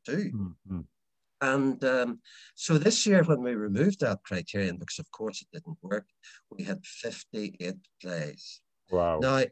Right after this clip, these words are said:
Speaker 1: at the beginning it was great because they came in in drips and drabs and it was great.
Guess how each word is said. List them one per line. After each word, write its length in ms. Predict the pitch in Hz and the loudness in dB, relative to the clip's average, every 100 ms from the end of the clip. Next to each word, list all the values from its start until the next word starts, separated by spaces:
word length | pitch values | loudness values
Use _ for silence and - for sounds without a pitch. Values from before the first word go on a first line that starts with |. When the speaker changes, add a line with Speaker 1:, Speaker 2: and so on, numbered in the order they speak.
| - | 2
Speaker 1:
at 120 | 156 | 2
the 60 | |
beginning 400 | 190 190 240 285 | 4 6 8 8
it 80 | 254 | 6
was 160 | 160 - | 2 0
great 360 | 156 143 85 - - _ | 2 2 2 -6 -18 _
because 420 | _ 117 107 98 | _ -4 -4 -4
they 100 | - | -8
came 200 | 185 190 | 0 2
in 120 | 190 101 | 2 0
in 100 | 82 | -4
drips 300 | 80 - - | -8 -10 -14
and 80 | - | -16
drabs 540 | - 107 123 131 - | -8 -4 -2 -4 -8
and 100 | 82 | -12
it 60 | 76 | -12
was 140 | - | -16
great. 340 | - 92 104 | -14 -6 -6